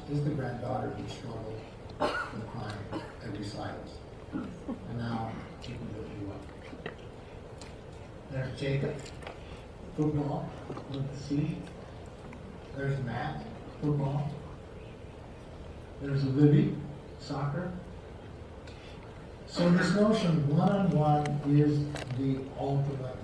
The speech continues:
gift that you can give. I'm gonna stop there because we're in time, because I know some of you want to go somewhere else.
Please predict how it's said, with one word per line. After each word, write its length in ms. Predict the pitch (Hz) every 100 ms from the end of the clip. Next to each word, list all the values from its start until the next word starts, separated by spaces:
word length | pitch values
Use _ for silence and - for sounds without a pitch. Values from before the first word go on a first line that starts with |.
| 110
gift 280 | 110 110 -
that 180 | - -
you 160 | 113 110 -
can 100 | 104
give. 80 | 104 - - - - - - - - - -
I'm 80 | 147
gonna 100 | 165
stop 380 | - 175 175 170
there 180 | 170 170
because 280 | 156 143 139
we're 120 | 139
in 80 | 143
time, 280 | 151 165 156
because 240 | 147 -
I 160 | 139 139
know 60 |
some 220 | 143 147 147
of 160 | 143
you 60 | 139
want 140 | 143
to 60 | 139
go 160 | 143 143
somewhere 340 | 139 135 135
else. 280 | - -